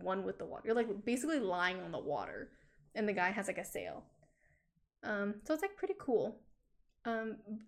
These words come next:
that day was, like, very windy also, and I have never been on a catamaran and never been that close to a water before. My stomach's feeling queasy just thinking about it, but, like, it was just, like, super, like, wavy that day. And I get, I f-,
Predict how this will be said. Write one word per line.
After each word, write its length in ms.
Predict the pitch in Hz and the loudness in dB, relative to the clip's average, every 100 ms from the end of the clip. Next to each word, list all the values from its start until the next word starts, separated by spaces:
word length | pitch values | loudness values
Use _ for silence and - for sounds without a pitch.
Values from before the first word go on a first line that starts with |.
| - | -6
that 240 | 214 214 | -2 -2
day 100 | 226 | 0
was, 160 | 269 285 | 0 2
like, 160 | 277 226 | 0 2
very 340 | 190 196 196 | 0 2 0
windy 440 | 202 180 185 214 214 | -2 -4 -2 -6 -6
also, 460 | 180 - - 254 330 330 _ _ - | -8 -6 -4 -4 -4 -8 _ _ -6
and 360 | 208 196 190 - | -2 -2 -4 -4
I 80 | 202 | -4
have 180 | 214 208 | -4 -4
never 300 | 208 226 226 | -2 0 0
been 260 | 208 208 | 0 -2
on 160 | 208 214 | -4 -6
a 60 | |
catamaran 640 | 208 208 202 196 185 190 - | -8 -8 -4 -4 -4 -6 -6
and 100 | 196 | -6
never 220 | 202 214 | -4 -2
been 240 | 214 196 185 | -2 -2 -2
that 160 | 180 | -6
close 220 | - 202 | -4 -4
to 160 | - 190 | -4 -4
a 40 | |
water 360 | 175 - 202 208 | -4 -4 -4 -4
before. 340 | 214 - 226 | -6 -8 -8
My 80 | 220 | -6
stomach's 340 | 214 233 277 - | -6 -4 -4 -2
feeling 260 | 240 214 | -4 -4
queasy 340 | 220 - 208 - | -8 -10 -8 -10
just 200 | 233 - | -12 -14
thinking 220 | - - 101 | -16 -16 -14
about 200 | 104 107 | -10 -10
it, 220 | 98 247 | -12 -8
but, 240 | 208 - - - - - - | -8 -8 -14 -20 -20 -20 -6
like, 160 | 208 202 | -4 0
it 80 | 196 | 0
was 120 | 202 | 2
just, 160 | 226 233 | 0 -2
like, 160 | 214 | -2
super, 800 | - 233 220 214 208 202 196 - - _ _ _ - | -2 -4 0 2 2 2 0 -4 -14 _ _ _ -10
like, 160 | 214 214 - | -10 -10 -10
wavy 440 | 208 190 185 185 170 | 0 2 2 -2 -8
that 200 | - - | -8 -8
day. 340 | - - 254 _ - | -10 -10 -14 _ -6
And 260 | 196 190 - - | -4 -4 -6 -2
I 140 | 220 | -2
get, 340 | 311 302 277 - - _ - | 2 0 -2 -8 -20 _ -8
I 80 | 202 | -8
f-, 180 | - | -8